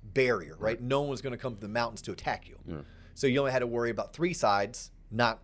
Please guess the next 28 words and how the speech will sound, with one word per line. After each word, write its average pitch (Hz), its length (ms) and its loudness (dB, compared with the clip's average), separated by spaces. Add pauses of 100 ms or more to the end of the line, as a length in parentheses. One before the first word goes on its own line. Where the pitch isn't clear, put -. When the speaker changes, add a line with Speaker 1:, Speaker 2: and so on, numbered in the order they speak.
Speaker 1:
all 107 160 4
four 226 240 0
sides. - 400 -8
Speaker 2:
Mm-hmm. 95 120 -8 (380)
Speaker 1:
And 160 520 2 (320)
he 220 160 0
was 214 180 -2
noticing 156 680 0
that, 123 180 4
"Wait 196 160 0
a - 20 -2
minute, 107 240 -2 (160)
my 185 440 -2 (320)
regiments 143 600 2
and 123 80 -8
my 117 160 -4
troops 156 600 -2
and 107 120 -6
all 139 220 2
of 143 60 -4
my 135 140 -2
generals 127 540 -2
were 117 80 -10
kinda 220 240 -4
getting 160 220 -8
too - 180 -10
spread 117 360 2
out. - 280 -12